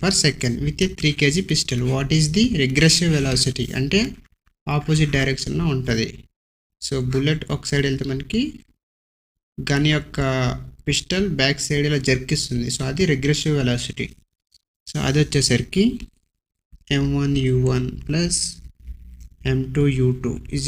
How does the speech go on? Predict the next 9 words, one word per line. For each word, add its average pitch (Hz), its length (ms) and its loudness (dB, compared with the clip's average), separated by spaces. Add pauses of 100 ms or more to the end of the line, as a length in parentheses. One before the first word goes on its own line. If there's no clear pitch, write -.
equal 135 300 -2 (140)
to 190 60 2 (340)
ఎం 135 80 2 (120)
వన్ 151 220 4
వీ 127 80 4 (160)
వన్ 120 120 0 (100)
ప్లస్ 180 320 2 (1400)
ఎం 127 80 0 (180)
టూ 175 80 2